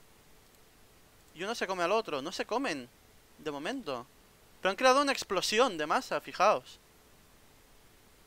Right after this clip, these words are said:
Pero siguen los dos.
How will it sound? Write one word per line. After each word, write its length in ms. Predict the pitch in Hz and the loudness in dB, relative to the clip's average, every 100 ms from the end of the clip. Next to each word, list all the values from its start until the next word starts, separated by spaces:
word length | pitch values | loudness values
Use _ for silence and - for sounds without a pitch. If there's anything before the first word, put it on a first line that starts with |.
| - - - - - - - - - - - - - - - | -20 -20 -20 -20 -20 -20 -20 -20 -20 -20 -20 -20 -20 -20 -20
Pero 100 | 147 | -16
siguen 280 | - 208 226 | -10 -8 -8
los 160 | 165 | -8
dos. 440 | 170 214 120 - | -6 -6 -6 -12